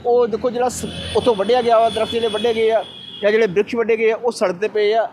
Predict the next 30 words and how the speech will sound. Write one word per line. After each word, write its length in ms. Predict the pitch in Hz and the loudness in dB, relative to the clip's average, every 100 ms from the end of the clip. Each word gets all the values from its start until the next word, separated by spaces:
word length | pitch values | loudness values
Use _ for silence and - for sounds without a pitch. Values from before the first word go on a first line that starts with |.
| - - - - - 226 | -10 -20 -20 -16 -2 2
ਔਰ 260 | 240 247 233 - 240 | 4 2 -2 -8 0
ਇਹ 120 | 254 | 2
ਜਿਹੜੇ 220 | 226 240 | 2 0
ਬ੍ਰਿਕਸ਼ 280 | 208 208 240 | 0 -4 -4
ਪਏ, 240 | 214 208 | -2 0
ਇਹਨਾਂ 140 | 214 214 | 0 -2
ਨਾਲ 120 | 220 | -4
ਕਿਸੇ 240 | 208 190 | -2 -2
ਵੇਲੇ 180 | 208 214 | 0 0
ਵੀ 60 | 220 | 0
ਕੋਈ 100 | 220 | 0
ਵੱਡਾ 180 | 180 185 | 2 2
ਹਾਦਸਾ 300 | 202 175 156 | 2 2 0
ਵਾਪਰ 280 | 156 160 | 0 -2
ਸਕਦਾ 260 | 143 143 127 | -6 -4 -4
ਵਾ। 140 | 120 - - - - - - - - | -6 -10 -20 -20 -20 -20 -18 -8 -6
ਤੁਸੀਂ 200 | 165 214 | 0 0
ਇਸ 120 | - | 2
ਸਾਈਡ 160 | 214 | 2
'ਤੇ 80 | 220 | 2
ਦੇਖੋ, 320 | 214 202 220 214 - - - 233 190 180 135 | -2 0 -2 -2 -12 -14 -8 -4 -2 -2 -4
<clears throat> 920 | - - - - - - - - - 185 | -12 -18 -18 -16 -18 -18 -14 -14 -2 0
ਆਹ 80 | |
ਸੁੱਕੀਆਂ 380 | 208 180 185 214 | 0 -4 -2 0
ਲੱਕੜਾਂ 280 | 202 226 220 | 0 0 0
ਜਿਹੜੀਆਂ 280 | 208 214 208 | 0 -2 -4
ਜੀ, 100 | 214 | -4
ਸੁੱਕੇ 280 | 214 208 214 | -2 -2 0
ਦਰਖਤ 300 | 202 - 208 | -2 -4 -2
ਜਿਹੜੇ 280 | 220 214 | 0 0